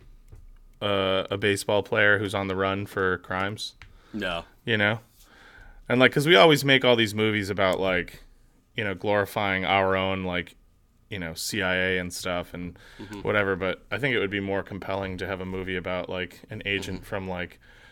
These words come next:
Speaker 1: a small, relatively impoverished, like, Caribbean nation having
Speaker 2: Mm-hmm.
Speaker 1: to go on, like, a manhunt for, like, a baseball player. I don't know. I just think that that's
Speaker 2: Yeah.
Speaker 1: a, th-, there could, that's a story.
Speaker 2: Yep.
Speaker 1: It's a story.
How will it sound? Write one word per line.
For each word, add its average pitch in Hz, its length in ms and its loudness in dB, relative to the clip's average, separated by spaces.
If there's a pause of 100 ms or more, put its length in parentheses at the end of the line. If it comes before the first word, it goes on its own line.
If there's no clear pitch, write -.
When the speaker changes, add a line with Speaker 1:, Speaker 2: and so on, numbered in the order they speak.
(180)
Speaker 1:
a 101 100 -4
small, 92 500 -2
relatively 92 440 -2
impoverished, 90 720 -6
like, 90 260 -12
Caribbean 92 600 -6
nation 87 440 -10 (520)
having 101 280 -4
Speaker 2:
Mm-hmm. - 20 -10
Speaker 1:
to 104 100 -6
go 95 160 -4
on, 92 140 -4
like, 92 140 -6
a 95 40 -8
manhunt 92 600 -8
for, 90 340 -8 (240)
like, 98 140 -12
a 85 60 -8
baseball 82 480 -8
player. 92 260 -10
I 101 80 -2
don't 98 100 -6
know. 85 80 -10
I 87 100 -10
just 92 140 -16
think 101 160 -16
that - 80 -20
that's 98 180 -10
Speaker 2:
Yeah. 85 100 -10
Speaker 1:
a, - 260 -20
th-, - 160 -20
there 98 120 -8
could, - 140 -10
that's 104 280 -8
a - 40 -14
story. 120 440 0 (680)
Speaker 2:
Yep. 101 200 -8 (280)
Speaker 1:
It's - 120 -16
a - 40 -8
story. 107 460 0